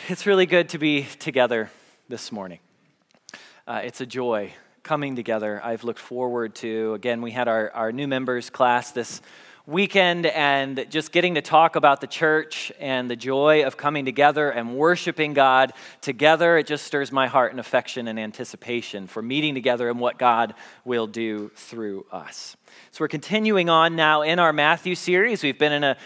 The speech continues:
uh, a series going through the Gospel of Matthew for a while now. Last week,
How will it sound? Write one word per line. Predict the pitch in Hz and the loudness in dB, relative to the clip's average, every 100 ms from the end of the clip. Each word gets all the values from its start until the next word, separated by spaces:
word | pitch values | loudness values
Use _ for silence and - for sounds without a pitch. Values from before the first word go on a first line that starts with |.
| - - | -14 0
uh, | 131 123 123 | 4 4 0
a | |
series | 131 160 170 170 | -4 -2 0 0
going | 160 135 | 0 -4
through | 120 156 185 | -4 0 2
the | 180 | 4
Gospel | 165 170 - 160 | 6 4 4 0
of | 143 | 2
Matthew | 160 175 196 185 | 2 0 0 -4
for | - 143 | 0 0
a | |
while | 131 147 175 190 | 6 6 6 4
now. | 202 208 233 247 - - - - - | 4 4 4 0 -8 -20 -20 -20 -8
Last | 147 180 220 - | 8 8 8 0
week, | 202 226 - | 0 0 -6